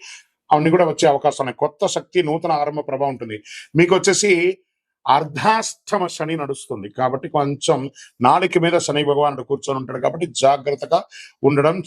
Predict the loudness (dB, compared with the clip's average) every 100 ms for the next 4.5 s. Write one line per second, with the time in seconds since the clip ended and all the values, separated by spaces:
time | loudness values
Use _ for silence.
0 | 0 2 4 2 0 -6 -10 -8 -6 -4
1 | -6 -4 -4 -4 -4 -2 -2 2 2 2
2 | 0 0 0 -2 0 0 0 -6 -8 -8
3 | -8 -8 -16 -16 -2 0 2 0 -2 0
4 | 0 0 0 0 -4